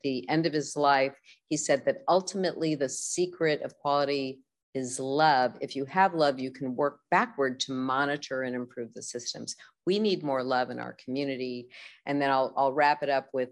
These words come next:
uh, Bell Hooks, who was a scholar. She died a couple of years ago. You should read her works. The moment we choose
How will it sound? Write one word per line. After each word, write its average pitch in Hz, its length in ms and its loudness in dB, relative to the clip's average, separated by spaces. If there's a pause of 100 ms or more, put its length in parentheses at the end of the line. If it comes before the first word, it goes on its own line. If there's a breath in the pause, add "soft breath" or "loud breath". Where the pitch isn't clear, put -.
uh, 127 120 0
Bell 131 440 2 (140)
Hooks, - 520 0 (440 loud breath)
who 151 60 -4
was 139 640 2
a 123 320 4 (140)
scholar. 147 540 2
She 135 220 -8
died 131 300 0
a - 20 -2
couple 127 340 -4
of 123 200 -6
years 127 340 -2
ago. 127 260 -2
You 123 200 -4
should 113 340 -10
read 127 240 -6 (100)
her 117 220 -6 (140)
works. 120 600 -4 (580 loud breath)
The 156 60 0
moment 175 420 4
we 180 200 -2
choose 180 640 0